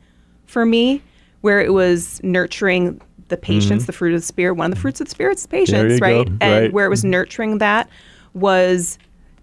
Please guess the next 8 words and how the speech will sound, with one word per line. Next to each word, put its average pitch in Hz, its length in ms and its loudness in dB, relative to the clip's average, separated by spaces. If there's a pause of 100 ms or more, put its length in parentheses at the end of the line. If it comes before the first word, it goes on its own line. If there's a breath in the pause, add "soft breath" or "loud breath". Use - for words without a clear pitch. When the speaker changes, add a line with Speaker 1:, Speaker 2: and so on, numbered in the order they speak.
Speaker 1:
in 202 180 2
that 185 160 0
time 185 260 0
where 175 240 2
I 180 100 0
felt 170 360 -2
very 202 500 2
peaceful, - 840 -4